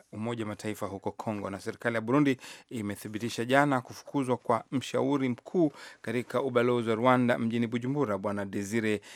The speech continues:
Nyaruhirira, bila ya kutoa sababu ya kufukuzwa kwake. Hatua hii imechukuliwa wakati uhusiano kati ya nchi hizo mbili jirani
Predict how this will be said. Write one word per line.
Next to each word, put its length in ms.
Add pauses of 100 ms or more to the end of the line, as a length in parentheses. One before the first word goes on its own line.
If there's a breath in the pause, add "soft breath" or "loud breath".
(160 soft breath)
Nyaruhirira, 920 (340 loud breath)
bila 420
ya 160
kutoa 280
sababu 640
ya 120
kufukuzwa 380
kwake. 320
Hatua 300
hii 240 (260 loud breath)
imechukuliwa 600
wakati 360
uhusiano 420
kati 300
ya 60
nchi 240
hizo 280
mbili 260
jirani 480